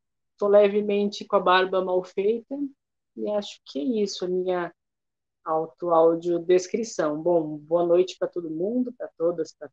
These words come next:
todos, pra todes. É, fazia tempo que eu não assistia esse pedaço do, do, do teaser, esse é o teaser inicial do espetáculo Moebius.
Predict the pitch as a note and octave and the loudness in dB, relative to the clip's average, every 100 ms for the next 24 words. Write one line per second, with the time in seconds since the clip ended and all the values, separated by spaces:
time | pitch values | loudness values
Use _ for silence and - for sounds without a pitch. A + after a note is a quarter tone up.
0 | - D#3 D#3+ D#3 - C#3+ C3+ - D#3 F3+ | -8 -4 -4 -8 -18 -18 -20 -10 -4 -2
1 | G3 G#3 - - _ _ _ _ _ _ | -2 -6 -14 -16 _ _ _ _ _ _
2 | D3+ D3 C#3+ C#3+ C#3+ C3+ C3+ C3+ _ _ | -10 -8 -8 -10 -10 -12 -14 -16 _ _
3 | _ _ - F3 G3 A3 A3 A#3+ A3 G#3 | _ _ -4 -2 2 2 2 2 4 2
4 | G3+ - - G#3+ G#3 G3 F#3 F3+ F3+ G3 | 0 -6 -2 4 6 6 4 0 0 0
5 | E3+ - - F3+ E3+ E3 - - E3+ E3 | -2 -4 -2 2 4 4 2 -10 -10 -6
6 | D#3+ D#3 D3+ - D#3 D#3 D#3+ - F#3+ B3+ | -4 -6 -8 -8 -10 -10 -8 -4 0 2
7 | A#3 F3 D#3+ E3 - F3 - F#3 F#3+ F3+ | 2 2 2 0 0 0 2 2 4 2
8 | F3 F3 - F3 E3 F#3+ F3+ F3 E3+ E3 | 2 -2 -4 0 4 4 2 0 0 0
9 | D#3+ D#3 D#3 _ _ _ - - D#3+ E3 | -2 -6 -8 _ _ _ -8 -8 0 2
10 | E3+ F3+ F3 D#3+ D#3+ F3 G#3+ A#3 - | 2 0 2 2 2 0 -2 -14 -16